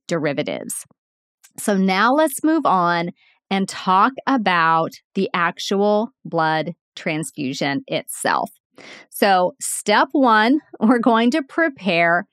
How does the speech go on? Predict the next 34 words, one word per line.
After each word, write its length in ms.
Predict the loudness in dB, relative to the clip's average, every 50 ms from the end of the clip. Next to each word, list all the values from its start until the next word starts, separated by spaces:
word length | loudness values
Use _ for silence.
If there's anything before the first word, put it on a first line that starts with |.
| _ _ _ _ _ _
our 180 | 0 2 2 0
patient. 640 | -2 -6 -6 -6 -4 -4 -4 -4 -4 -6 -8 -10 _ _ _ -20 -20 -20 -20 -20 _
So 480 | _ 0 2 2 4 4 4 2 0 -2
when 400 | -6 -4 -2 0 2 2 2 2
you're 140 | 2 0 2
giving 360 | 2 2 2 4 4 2 4
blood, 340 | 4 4 4 4 2 2 0 -4 -8 _ _
the 140 | -2 0 2
infusion 560 | 2 0 2 0 2 2 2 2 2 2 2
of 60 | 2
any 160 | 2 0 0
blood 240 | 2 2 2 0 0
product 380 | 0 0 0 2 2 0 -2 -2 0
must 340 | 2 2 2 0 0 -2
begin 800 | -2 -2 -2 -2 -2 0 2 2 4 4 2 2 0 0 -2 -4 -6 _ _ _ _ _
within 340 | -4 0 0 2 2 2 0 0
thirty 260 | 0 0 2 2 2 2
minutes 400 | 2 2 2 0 0 -2 -4 -4 -4
of 120 | -2 -2
acquiring 800 | -2 -4 -6 -8 -2 2 2 4 4 2 2 2 2 2 4 4
it 180 | 4 2 0 -2
from 460 | _ _ 0 2 4 4 2 2 0 -4 -8 _
the 160 | -4 -4 -4
blood 340 | -2 0 0 0 0 0 0
bank. 260 | -2 -2 -2 -4 -6 -10 -14 _ -20 -20 -20 -20
So 480 | _ -2 0 2 4 4 4 4 2 -2 _
you 280 | -14 -8 -2 0 2 4
want 200 | 4 4 4 4
to 60 | 4
do 180 | 4 2 2 2 2
all 160 | 2 2 2
these 180 | 2 0 -2 -4
preparatory 720 | -6 _ 0 0 0 0 0 -4 -6 -4 -2 -2 -2 -2
things 320 | -2 -4 -4 -4 -4 -6